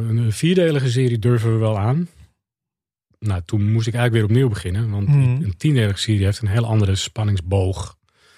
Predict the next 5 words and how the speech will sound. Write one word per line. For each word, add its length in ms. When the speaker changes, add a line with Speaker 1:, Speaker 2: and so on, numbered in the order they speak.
Speaker 1:
dan 300
een 100
vierdelige 560
serie. 400
Ehm, 380